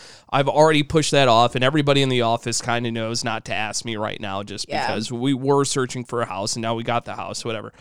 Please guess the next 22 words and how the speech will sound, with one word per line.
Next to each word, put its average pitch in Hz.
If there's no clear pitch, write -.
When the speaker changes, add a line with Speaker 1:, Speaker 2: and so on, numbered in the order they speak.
Speaker 1:
So 117
saving 196
money 127
on 107
lunch -
has 123
been 131
a 113
big 104
thing, 98
'cause -
I 151
would 185
say 139
I 113
would 113
Speaker 2:
You 330
go, 269
Speaker 1:
go 494
Speaker 2:
like, 554
Speaker 1:
out 180
to, -